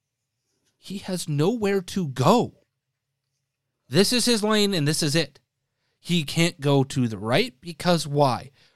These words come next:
Ron DeSantis and Nikki Haley and Chris Christie of all frickin' people, and even Vivek, or Vivek, excuse me, Ramaswamy, have the right lane.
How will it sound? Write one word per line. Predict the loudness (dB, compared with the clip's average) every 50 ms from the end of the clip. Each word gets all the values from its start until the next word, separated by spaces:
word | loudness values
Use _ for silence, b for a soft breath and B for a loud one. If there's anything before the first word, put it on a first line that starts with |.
| _ _
Ron | -4 0 4 6 6 6 6 4
DeSantis | 2 2 2 2 2 2 2 2 0 -2 -2 -2 -2 -2 -4 -8 -6 -4
and | -2 -2 -2 -2 -4 -6 -8 -12 -14 b b b b b b
Nikki | -2 -2 0 0 0 0 2
Haley | 2 2 2 2 0 -2 -2 -4 -6 -8 -10
and | -10 -12 -12
Chris | -8 2 6 6 6 6 2
Christie | -4 -10 -2 2 4 4 4 2 -2 -2 0 0
of | 2 2
all | 2 2 0 -2
frickin' | -6 -6 -6 -6 -4 -4 -6 -6 -6
people, | -6 -8 -8 -6 -6 -6 -6 -6 -8 _ _ _ _ _ _ _ _ _ _ _ _ _ _ _ _
and | 0 2 2
even | 4 2 2 0 0
Vivek, | 2 4 4 4 4 2 -2 -4 -8 -18 _ _ _ _ _ _ _ _ _ _
or | -2 0
Vivek, | 2 2 2 2 2 0 0 -2 -6
excuse | -16 -16 -14 -12 -8 -6 -6 -6 -6
me, | -8 -10 -12 -16 _ _ _ _ _ _ _ -2
Ramaswamy, | 0 0 0 0 0 -2 0 0 0 -2 -4 -8 _ _ _ _ _ _ _ _ _ _ _ _
have | -6 -2 2 4 4 4 2 2 -2 b b b _
the | 2 4 6
right | 6 6 4 4 2 -2 -2 0
lane. | 2 2 4 4 4 2 2 0 -2